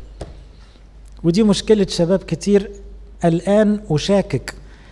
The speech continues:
الشك يا حبيبي اللي عندك في ربنا هو أساسًا نقص ثقة في نفسك، فمنعكس حتى على علاقتك بربنا.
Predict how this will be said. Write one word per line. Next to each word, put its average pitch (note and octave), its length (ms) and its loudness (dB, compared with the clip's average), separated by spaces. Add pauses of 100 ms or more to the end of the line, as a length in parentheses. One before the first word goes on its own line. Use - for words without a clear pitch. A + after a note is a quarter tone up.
(280)
الشك B3 520 -2
يا E3 60 -2
حبيبي F3 420 0
اللي E3 160 2
عندك E3 460 0
في - 160 -2
ربنا E3+ 500 2
هو G3 240 6
أساسًا A3 580 0
نقص G3 380 0
ثقة F#3+ 280 -6
في F3 140 -6
نفسك، - 500 -4 (920)
فمنعكس F#3+ 680 0
حتى G#3+ 320 -4
على F3+ 180 2
علاقتك F#3+ 380 0
بربنا. G3 460 -4